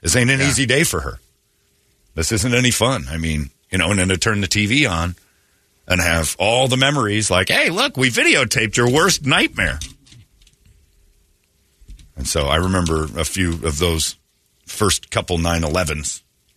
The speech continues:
Speaker 1: afterwards where she couldn't be near a T V in September just in case. Then the night terrors started again. And she realized, "I have to get up at four in the morning. Stop <laughs> screaming."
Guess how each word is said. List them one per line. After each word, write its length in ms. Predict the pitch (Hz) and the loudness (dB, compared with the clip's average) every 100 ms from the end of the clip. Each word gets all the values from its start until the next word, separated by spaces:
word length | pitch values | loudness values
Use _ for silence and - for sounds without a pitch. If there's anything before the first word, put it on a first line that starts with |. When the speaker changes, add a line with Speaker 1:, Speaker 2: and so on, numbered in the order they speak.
| _ _ _ | _ _ _
Speaker 1:
afterwards 640 | 90 104 - 78 71 64 - | -2 0 0 -2 -2 -2 -2
where 180 | 76 | 0
she 220 | 69 - 120 | 0 0 0
couldn't 340 | 127 92 - | -2 -2 -4
be 120 | 95 | -2
near 340 | 87 98 143 120 | 0 2 2 0
a 60 | |
T 240 | 85 90 80 | -2 -4 -4
V 320 | 76 76 78 | -2 -4 -4
in 140 | - 95 | -2 0
September 800 | - 90 - - 127 98 69 85 - _ 120 | 2 0 -4 -4 -2 -2 -4 -6 -10 _ -6
just 380 | 120 151 143 - | -2 0 0 0
in 140 | 139 | 0
case. 480 | 123 156 160 - - - _ _ _ | 2 0 0 -2 -6 -10 _ _ _
Then 120 | - 147 | -2 0
the 100 | 147 | 0
night 340 | 147 151 - | 0 -2 -2
terrors 380 | - 85 - - | -2 0 2 0
started 380 | - 76 69 64 | -2 -4 -4 -8
again. 260 | 62 60 - _ _ _ _ _ _ - | -12 -14 -16 _ _ _ _ _ _ -6
And 100 | 156 | -2
she 100 | 143 | 2
realized, 240 | 143 135 | 4 4
"I 80 | 123 | 2
have 140 | 139 | 0
to 60 | 127 | 0
get 120 | 127 | 2
up 140 | 135 151 | 2 0
at 60 | |
four 200 | - 147 | -2 0
in 60 | 156 | 2
the 40 | |
morning. 240 | 156 156 180 | 2 2 2
Stop 440 | - 143 127 143 | 0 2 2 2
<laughs> 0 | |
screaming." 560 | 135 277 294 294 190 | 0 2 2 4 2